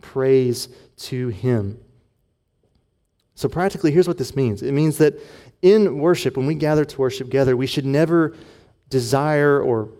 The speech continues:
prioritize scripture or like, like preaching over singing or singing over preaching. They're bu-, they're the same. We need to sing and we need to hear God's word together. Colossians three sixteen says this.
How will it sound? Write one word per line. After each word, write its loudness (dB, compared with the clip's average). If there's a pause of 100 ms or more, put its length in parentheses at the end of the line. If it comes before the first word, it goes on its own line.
prioritize 0 (160)
scripture -4
or 0
like, -2
like -8
preaching 2 (360)
over 2 (160)
singing -2
or -12
singing -2
over -4
preaching. -10
They're -10
bu-, -4
they're -2
the -2
same. -6 (600)
We -2
need -2
to -6
sing -4
and -2
we 0
need -2
to -10
hear -8
God's -4
word -6 (160)
together. -4
Colossians 0
three -2
sixteen -4
says -2
this. -2